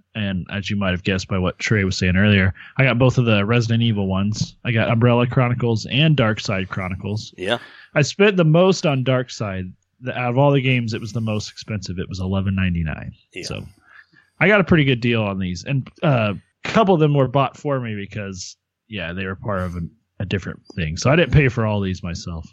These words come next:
Speaker 1: But I also got Dead Space Extraction, and I've heard
Speaker 2: Yeah.
Speaker 1: good things about that game. So
Speaker 2: Yeah, th-,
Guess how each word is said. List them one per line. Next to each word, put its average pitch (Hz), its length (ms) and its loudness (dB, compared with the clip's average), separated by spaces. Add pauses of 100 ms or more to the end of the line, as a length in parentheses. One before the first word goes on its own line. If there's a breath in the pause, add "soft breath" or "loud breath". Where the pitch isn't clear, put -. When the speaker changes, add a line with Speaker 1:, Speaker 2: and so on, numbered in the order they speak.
(140)
Speaker 1:
But 127 300 0 (220)
I 127 80 2
also 190 280 2
got 151 280 2 (360)
Dead 117 240 -4
Space 131 300 -4
Extraction, 135 720 -6
and 110 140 -8
I've 107 100 -6
heard 107 120 -2
Speaker 2:
Yeah. 117 60 -2
Speaker 1:
good 104 140 -4
things 98 180 -6
about 95 200 -6
that 90 120 -6
game. 92 280 -6 (180)
So - 180 -4
Speaker 2:
Yeah, 113 120 4
th-, 107 220 -10